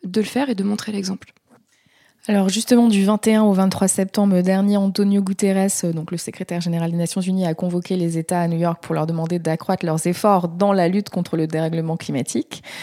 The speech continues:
Speaker 2: Euh, sommet qui, euh, n'a pas été, euh, en tout cas, euh, considéré comme un, comme un succès,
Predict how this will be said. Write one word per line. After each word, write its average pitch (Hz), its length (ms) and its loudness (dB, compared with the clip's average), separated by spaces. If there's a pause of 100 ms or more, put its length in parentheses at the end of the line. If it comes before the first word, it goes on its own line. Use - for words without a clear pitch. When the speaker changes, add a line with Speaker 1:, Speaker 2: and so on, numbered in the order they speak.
(400)
Speaker 2:
Euh, 175 300 8
sommet 240 500 6
qui, 214 380 2
euh, 175 140 4
n'a 175 160 2
pas 208 240 4
été, 196 400 2
euh, 160 560 2
en 180 160 -2
tout 185 140 -12
cas, 190 340 2
euh, 160 400 -2 (360)
considéré 214 600 4
comme 170 240 2
un, 160 200 0
comme 180 200 0
un 165 80 2
succès, 269 500 0